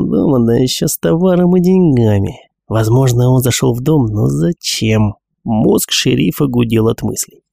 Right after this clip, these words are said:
И ещё никогда серое вещество шерифа так много не думало. «К чёрту всё это, я зайду и узнаю, в чём тут дело. И если повезёт,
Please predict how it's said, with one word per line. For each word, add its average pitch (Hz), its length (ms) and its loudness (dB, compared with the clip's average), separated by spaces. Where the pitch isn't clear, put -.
И 120 160 -2
ещё 165 340 0
никогда 160 640 0
серое 151 480 2
вещество 139 480 0
шерифа 131 460 0
так - 280 -4
много 117 320 0
не 117 140 2
думало. 98 480 -6
«К - 60 -18
чёрту 127 420 -2
всё - 200 -4
это, 107 240 -8
я 113 180 2
зайду 107 380 2
и 110 100 2
узнаю, 110 480 2
в - 80 -12
чём 107 300 0
тут 107 240 -6
дело. 101 260 -4
И 131 80 -2
если 120 340 0
повезёт, 117 480 0